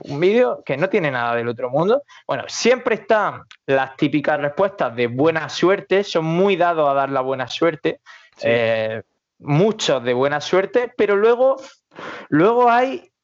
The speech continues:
Speaker 1: respuestas de las que nos gustan a nosotros, de las absurdas. Vamos a leer algunas. Recordamos a, a, el, el, la situación. Vídeo de entrenamiento de la Unión Deportiva Almería. Bueno, pues un,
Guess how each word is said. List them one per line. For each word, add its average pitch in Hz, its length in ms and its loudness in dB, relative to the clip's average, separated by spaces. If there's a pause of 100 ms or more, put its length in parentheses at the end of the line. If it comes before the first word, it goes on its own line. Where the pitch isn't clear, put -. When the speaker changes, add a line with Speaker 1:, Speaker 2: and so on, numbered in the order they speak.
(200)
Speaker 1:
respuestas 214 720 0
de 160 140 0
las 131 140 -2
que 151 140 -2
nos 135 100 -2
gustan 151 320 -4
a 123 60 -10
nosotros, 113 440 -4
de 127 120 2
las 131 160 2
absurdas. - 640 -2 (1080)
Vamos 220 320 2
a 233 40 4
leer 170 200 4
algunas. 113 600 -6 (440)
Recordamos 156 960 0
a, 143 400 -2
a, 139 120 0 (120)
el, 139 420 0
el, 139 720 0
la 143 120 0
situación. 139 640 -2
Vídeo 254 420 2
de 214 80 0
entrenamiento 175 720 -2
de 175 80 2
la 135 80 -2
Unión 147 180 -2
Deportiva 127 420 -2
Almería. - 420 -6 (460)
Bueno, 135 380 0 (140)
pues 131 320 0 (500)
un, 247 400 2